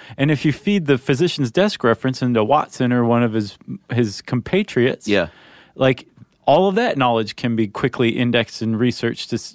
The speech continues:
Speaker 1: to try to spit out a, a more accurate diagnosis.
Speaker 2: Yeah, I, I think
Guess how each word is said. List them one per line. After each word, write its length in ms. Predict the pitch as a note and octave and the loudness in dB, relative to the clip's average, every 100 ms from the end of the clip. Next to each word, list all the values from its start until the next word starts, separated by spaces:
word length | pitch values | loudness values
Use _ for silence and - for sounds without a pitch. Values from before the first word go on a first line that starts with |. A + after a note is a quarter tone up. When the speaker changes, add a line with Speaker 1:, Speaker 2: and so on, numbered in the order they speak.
| - | -6
Speaker 1:
to 200 | B2 A2+ | -4 -4
try 260 | - B2 A#2 | -4 -2 0
to 80 | |
spit 260 | A2+ - A2 | -2 -4 -2
out 200 | A2+ A2 - | 0 0 0
a, 320 | B2 A#2 - | 0 0 -2
a 40 | B2+ | -4
more 420 | A#2 B2 B2 B2 - | 0 2 4 4 2
accurate 460 | B2+ B2 B2+ A2+ - | -2 -2 -2 -2 0
diagnosis. 880 | A#2 G#2+ G#2+ G#2+ - - A2+ - - | 0 0 -2 -6 -8 -12 -16 -14 -4
Speaker 2:
Yeah, 360 | D#3+ B2+ C#3+ - | 0 2 2 0
I, 60 | |
I 20 | B2+ | -4
think 220 | D#3 | -4